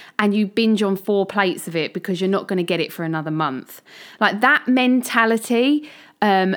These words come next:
just doesn't work for me. And I think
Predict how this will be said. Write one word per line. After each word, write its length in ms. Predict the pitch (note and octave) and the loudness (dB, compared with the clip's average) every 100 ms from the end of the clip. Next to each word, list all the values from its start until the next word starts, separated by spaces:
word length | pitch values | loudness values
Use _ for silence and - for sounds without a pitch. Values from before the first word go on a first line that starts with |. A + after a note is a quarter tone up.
| - | -4
just 240 | A#3+ A3 - - | -4 -4 -4 0
doesn't 460 | A3 A3 A3+ G#3+ - | 2 2 0 0 -4
work 480 | F3+ E3+ G#3 G3+ - | -4 2 4 2 -2
for 120 | - | -6
me. 340 | E3 C#3+ - D#3 - - - | -6 -4 -6 -8 -14 -10 0
And 500 | G#3+ G3 F#3+ F#3 F3+ - - - | 2 4 4 0 -2 -10 -6 -2
I 100 | G3 | -2
think 560 | - G#3 F#3+ - - | 0 2 0 -4 -10